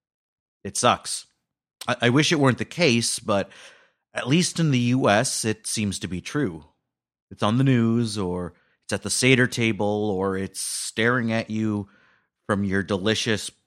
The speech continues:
bubbly soda stream that your friend just poured for you.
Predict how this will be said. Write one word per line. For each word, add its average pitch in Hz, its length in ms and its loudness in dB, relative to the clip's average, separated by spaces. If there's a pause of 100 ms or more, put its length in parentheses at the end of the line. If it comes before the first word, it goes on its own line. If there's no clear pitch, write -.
(100)
bubbly 104 400 0
soda 104 380 -2
stream 104 640 -4
that 95 220 -8 (140)
your 95 160 -8
friend 98 340 -4
just 92 280 -8
poured 92 280 -6
for - 140 -8
you. 90 360 -10